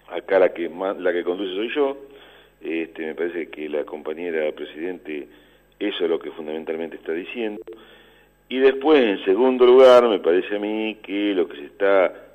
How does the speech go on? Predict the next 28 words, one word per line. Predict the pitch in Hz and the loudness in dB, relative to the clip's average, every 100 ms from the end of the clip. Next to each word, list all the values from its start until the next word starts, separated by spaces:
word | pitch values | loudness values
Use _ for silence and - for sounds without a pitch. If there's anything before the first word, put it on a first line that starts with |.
| _ | _
acá, | 73 78 87 90 87 82 78 76 73 | -10 -8 0 2 4 4 2 0 -2
eh, | - 78 78 76 73 71 - _ _ _ _ _ _ _ | -4 -6 -6 -6 -8 -12 -18 _ _ _ _ _ _ _
eh, | - - - - 82 85 | -20 -18 -18 -20 -20 -18
viendo, | 107 117 113 110 107 117 120 117 90 | -4 2 2 2 0 4 6 6 2
como | 78 78 | -6 -10
decía | 76 - 92 82 76 71 69 | -12 -8 -4 -2 -2 -4 -8
ayer, | 67 - 98 | -10 -8 -8
lo | 85 71 | -8 -12
escuchaba | 69 85 - 85 80 | -16 -12 -6 -4 -4
al | |
compañero | 80 78 80 85 85 | -6 -12 -12 -8 -6
Hugo | 87 82 | -4 -6
Yasky, | - 113 - - 80 - | 0 0 0 -6 -14 -14
coincido | 76 76 76 85 82 76 | -14 -14 -16 -16 -12 -12
mucho | 85 82 76 - | -14 -18 -18 -20
con | 76 | -20
lo | - | -18
que | 80 | -16
él | 92 | -14
dijo, | 101 82 104 - - - _ - - _ _ _ _ | -14 -12 -16 -16 -20 -20 _ -20 -20 _ _ _ _
es | 101 110 - | -4 -4 -4
que | 113 | -6
en | |
realidad, | 117 117 120 127 | 0 4 6 6
bueno, | 123 113 85 76 | 6 6 2 -4
eh, | 69 80 80 78 76 76 71 71 73 69 - - - _ _ | -8 -6 -4 -4 -6 -6 -8 -10 -12 -14 -16 -20 -20 _ _
el | 92 95 | -10 -10
sindicalismo, | - 98 95 92 107 110 120 95 | -10 -14 -4 -4 -4 -6 -4 -4